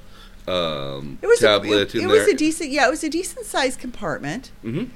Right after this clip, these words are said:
Speaker 1: Oh, no, it was
Speaker 2: Um,
Speaker 1: per-, perfectly
Speaker 2: now,
Speaker 1: reasonable for that
Speaker 2: what
Speaker 1: kind
Speaker 2: you,
Speaker 1: of stuff.
Speaker 2: what you didn't have
Speaker 1: Was a place for your luggage.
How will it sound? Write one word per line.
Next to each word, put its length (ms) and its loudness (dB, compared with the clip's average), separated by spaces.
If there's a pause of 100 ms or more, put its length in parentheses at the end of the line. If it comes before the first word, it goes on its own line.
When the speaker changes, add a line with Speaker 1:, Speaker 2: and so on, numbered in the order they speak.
(120)
Speaker 1:
Oh, 120 -2
no, 120 4
it 40 6
was 100 2
Speaker 2:
Um, 60 -10
Speaker 1:
per-, 120 -4
perfectly 440 -2
Speaker 2:
now, 60 0
Speaker 1:
reasonable 400 4
for 100 -6
that 80 2
Speaker 2:
what 100 8
Speaker 1:
kind 80 0
Speaker 2:
you, 80 4
Speaker 1:
of 60 0
stuff. 260 -8
Speaker 2:
what 180 0
you 160 -2
didn't 360 -6
have 680 -6 (260)
Speaker 1:
Was 140 -8
a 60 -6
place 200 -6
for 80 -8
your 140 -2
luggage. 420 -6